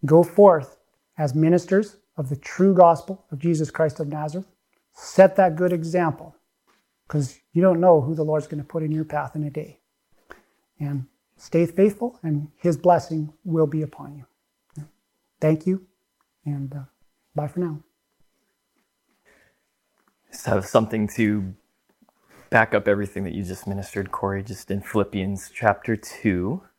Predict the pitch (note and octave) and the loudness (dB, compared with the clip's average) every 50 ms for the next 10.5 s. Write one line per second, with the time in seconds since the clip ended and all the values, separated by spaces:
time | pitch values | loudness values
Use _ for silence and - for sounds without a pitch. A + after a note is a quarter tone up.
0 | _ _ _ _ _ _ _ _ - G3+ - - - - - - G2 F#2 F#2 - | _ _ _ _ _ _ _ _ -2 -2 -2 -2 -6 -10 -4 -2 -2 -2 -2 -4
1 | - - G#2 G2 - - - A#2 G2+ - - - B2+ A#2+ A2 A#2 A#2 A#2 A2+ A2+ | -4 -2 -2 -2 -2 -4 -2 0 0 0 -2 0 2 2 4 4 2 0 0 0
2 | A2+ A2+ G2+ - D3 A2 F2 F#2+ A#2+ D3 - _ _ _ _ _ _ _ _ _ | -2 -2 -4 -4 -2 0 0 0 0 -2 -8 _ _ _ _ _ _ _ _ _
3 | _ _ - G#2+ G2+ F#2+ G2+ G#2 F#2+ G#2 G2 G2 F#2+ G2 G2+ - G#2 G2 F#2 F2+ | _ _ 2 4 4 6 4 4 2 2 4 4 4 4 4 2 0 0 2 2
4 | G2+ G2 F2+ E2+ F2+ - G2 F#2+ F2 F#2+ G2 G2 F#2+ - - - G#2+ G2+ G2 G2 | 2 0 -2 -4 -4 0 0 0 0 0 -4 -6 -6 -8 -4 -2 0 0 0 0
5 | G2 G2 G2 F#2 F2 F2 - G2 G2 F#2 F#2 F#2 F2 E2+ F2 F2+ F#2+ G2 G2+ G2+ | 0 0 0 -2 -4 -8 -8 -8 -6 -6 -6 -8 -8 -10 -8 -4 -2 -2 -2 -2
6 | - - - G#2+ F#2+ F2+ F2+ F2+ F2 F#2+ - - _ _ - F#2 E2+ F#2 F#2+ F#2+ | -4 -2 2 2 2 2 2 -2 -4 -8 -16 -20 _ _ -6 -6 -4 -2 -2 -2
7 | F#2 F#2 F#2+ G#2+ A2+ F#2+ - - - - _ _ _ _ _ _ _ _ _ _ | 0 2 2 2 2 0 -2 -10 -18 -20 _ _ _ _ _ _ _ _ _ _
8 | _ G#2 A2+ G#2 G2+ G#2+ - - A2+ G#2 G#2 G#2+ F2+ G2 G2 G#2+ G2+ - G2+ F#2 | _ 6 6 6 6 4 2 2 0 0 0 2 2 2 2 2 -2 -6 -8 -10
9 | - - - - G2+ E2 F2+ - - - - - - G2+ G2+ F2 G2+ G2+ G2+ G2 | -10 -12 -6 2 4 4 4 4 0 -6 -14 -4 -4 -2 -2 0 0 0 0 -2
10 | F#2+ F2+ F2+ F2 F2+ G2 A#2 C#3 D#3 D3+ | -2 -2 -2 2 2 2 2 0 -2 -6